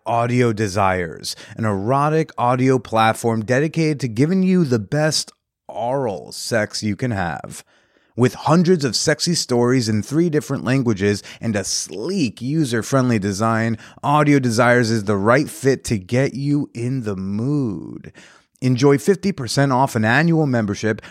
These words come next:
or twenty percent off a monthly membership when you use promo code man whore at audio desires dot com.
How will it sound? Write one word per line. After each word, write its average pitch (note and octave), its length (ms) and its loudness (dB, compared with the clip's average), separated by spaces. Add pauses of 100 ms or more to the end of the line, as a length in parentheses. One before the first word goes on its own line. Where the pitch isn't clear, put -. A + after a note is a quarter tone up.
or A#2 120 -2
twenty G3 300 -2
percent B2 360 -2
off A#2 200 -2
a A#2 60 0
monthly C3+ 400 0
membership G#2 580 -2
when B2+ 160 -2
you F#3 80 -2
use D3 340 2
promo G3 520 0
code C#3+ 340 2
man D#3 360 0
whore F2+ 360 -2 (300)
at E2+ 320 -6
audio C3+ 400 4
desires A2+ 680 0
dot G2 400 -2
com. - 560 -6